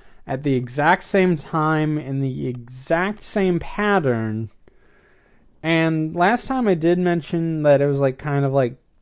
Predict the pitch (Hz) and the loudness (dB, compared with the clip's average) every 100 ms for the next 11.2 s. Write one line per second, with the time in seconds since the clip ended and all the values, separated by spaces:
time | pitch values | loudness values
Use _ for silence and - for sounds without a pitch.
0 | - 139 131 123 - 160 147 143 127 - | 0 4 4 2 0 -2 -2 -2 -6 -8
1 | - 127 165 190 214 220 190 226 240 202 | -6 -6 -2 -2 0 0 0 2 0 0
2 | 180 160 160 175 214 240 233 208 196 190 | -2 0 0 0 0 -2 -4 0 -2 -2
3 | - - _ _ - 156 147 - 151 147 | -8 -20 _ _ -4 -2 -2 -2 0 0
4 | 143 - 143 139 127 135 123 143 170 180 | -2 -6 -2 -2 0 -4 -2 0 0 0
5 | 170 180 180 185 185 180 - 180 185 185 | 0 2 2 2 0 -2 -6 -2 -2 2
6 | 190 190 190 185 - _ _ _ _ _ | 4 6 4 2 -6 _ _ _ _ _
7 | _ - 139 143 139 135 139 _ - 139 | _ -4 0 2 0 -4 -12 _ 0 0
8 | - 160 156 143 - 143 147 139 127 131 | 4 2 2 -2 0 2 2 2 0 0
9 | 139 185 175 160 - - - - 170 220 | 2 4 4 4 -2 -16 -6 2 4 6
10 | 233 240 240 - 247 240 247 240 247 247 | 4 4 2 2 0 6 6 6 2 4
11 | 247 233 | 2 -2